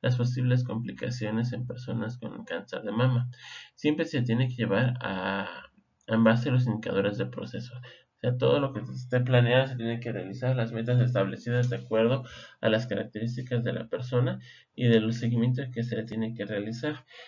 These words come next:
Mm, de esta forma, haciendo de forma sistemática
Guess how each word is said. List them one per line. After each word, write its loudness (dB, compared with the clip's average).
Mm, 4
de 0
esta 2
forma, 2
haciendo 2
de 4
forma 4
sistemática -2